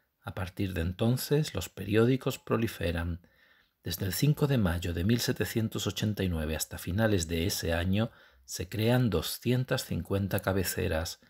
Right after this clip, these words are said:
Al año siguiente se agregan trescientas cincuenta más. Cualquiera improvisa y se convierte en periodista. Para nombrar solamente a los personajes más conocidos de la Revolución Francesa,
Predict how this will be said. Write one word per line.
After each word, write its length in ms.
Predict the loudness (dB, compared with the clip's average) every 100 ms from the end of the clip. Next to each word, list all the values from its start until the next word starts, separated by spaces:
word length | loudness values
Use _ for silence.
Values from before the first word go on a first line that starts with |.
| _ -20 -20 -6
Al 160 | -2
año 240 | 2 2 0
siguiente 600 | 0 4 4 4 2 -2
se 160 | 0
agregan 540 | 0 2 4 4 2 0
trescientas 760 | -2 -2 -2 0 2 2 -2
cincuenta 580 | -2 -4 0 0 0 0
más. 340 | 0 -2 -4 -14 _ _ _ _ _ _ _ _
Cualquiera 680 | 2 2 4 4 6 2 0
improvisa 640 | -2 -2 2 2 4 4 2
y 40 |
se 160 | 2 -2
convierte 520 | -2 4 4 4 0
en 80 | 0
periodista. 800 | 0 2 2 0 -2 -6 -10 -10 _ _ _ _ _ -6
Para 240 | -2 0
nombrar 440 | 2 6 8 8
solamente 760 | 6 2 2 2 0 -4 -6 -8 -4
a 80 |
los 160 | -4 -4
personajes 720 | -6 -6 0 2 2 -2 -4
más 240 | 0 0 0
conocidos 680 | -4 -6 -2 0 2 0 -2
de 100 | -2
la 100 | -2
Revolución 540 | -2 -2 0 2 2
Francesa, 800 | 0 -4 -2 -2 0 4 2